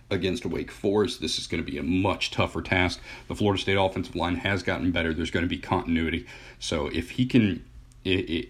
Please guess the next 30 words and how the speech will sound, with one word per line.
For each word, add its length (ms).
if 220
he 180
can 180
find 360
a 40
way 420
to 100
just 480
get, 260
like, 180
three, 300
four 240
yards 340
a 40
carry 500
and 220
just 200
move 580
and 240
put 160
Florida 320
State 580
to 120
where 140
they're 100
not 420
in 160
third 420
and 200
long 360